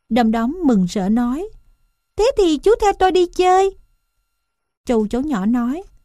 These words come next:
"Được thôi, lát nữa tôi sẽ theo anh đi chơi. Hiện giờ tôi còn phải đi tìm đứa em. Em tôi ham chơi lêu lỏng. Trời đã tối rồi mà vẫn chưa thấy về.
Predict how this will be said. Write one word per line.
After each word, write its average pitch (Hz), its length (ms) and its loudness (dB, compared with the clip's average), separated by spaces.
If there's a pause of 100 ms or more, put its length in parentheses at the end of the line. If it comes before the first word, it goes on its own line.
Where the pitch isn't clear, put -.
(640)
"Được 269 260 -2
thôi, 339 340 0 (320)
lát 330 200 -2
nữa 254 200 2
tôi 294 260 0
sẽ 254 200 -4
theo 302 160 -4
anh 285 180 -2
đi 294 120 0
chơi. 294 400 -2 (380)
Hiện 247 280 2
giờ 269 120 0
tôi 311 140 -4
còn 254 220 0
phải 247 220 -2
đi 330 100 -2
tìm 247 280 0
đứa 349 120 -2
em. 311 360 -4 (480)
Em 262 220 -2
tôi 247 180 0
ham 254 280 -2
chơi 254 220 -2
lêu 277 220 0
lỏng. 240 360 -2 (440)
Trời 254 220 2
đã 262 100 -2
tối 339 340 0
rồi 247 200 0
mà 233 200 2
vẫn 196 220 -2
chưa 311 160 -2
thấy 370 240 -4
về. 233 280 0